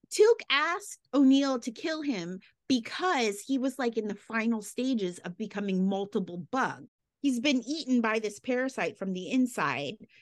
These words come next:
made him white. So obviously it was sucking everything out of him. How can the symbiote go in and be like, "Let me remove these wings and these,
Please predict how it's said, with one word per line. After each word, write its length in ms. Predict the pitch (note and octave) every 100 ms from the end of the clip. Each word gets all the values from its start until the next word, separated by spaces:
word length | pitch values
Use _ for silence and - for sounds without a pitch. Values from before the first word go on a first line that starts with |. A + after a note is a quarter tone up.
| _ _ -
made 260 | F3 F3
him 140 | F3+ A#3+
white. 680 | B3 F#3 F3+ C#4 - - - _ _
So 140 | - G3+
obviously 500 | G#3 A3+ C4 A#3+ A3+
it 60 | F3
was 140 | F3+
sucking 400 | - A3+ - G3+
everything 480 | E3+ G#3+ A#3 G3+ F#3
out 220 | F#3 G#3+
of 100 | G#3+
him. 420 | - A#2+ - A#3+ - _ _ _ _ _ _ _ _ _
How 340 | - C4 C#4
can 200 | C#4+ D#4
the 60 | D4
symbiote 600 | - C#4+ C4+ C4+ C4 G#3
go 240 | A#3+ A3+
in 200 | A#3 A3+
and 120 | A3
be 160 | G3+ G3+
like, 580 | G3 F#3+ F#3 F3+ - - _ _ _ _
"Let 200 | G3 A3+
me 160 | A#3+ A#3+
remove 760 | A3 G#3+ A3 G#3+ G#3 G3+ F#3+ - _ -
these 240 | D#3+ D3
wings 560 | G3 A#3+ G3+ E3 D#3 D3+
and 140 | D#3+
these, 200 | E3 D#3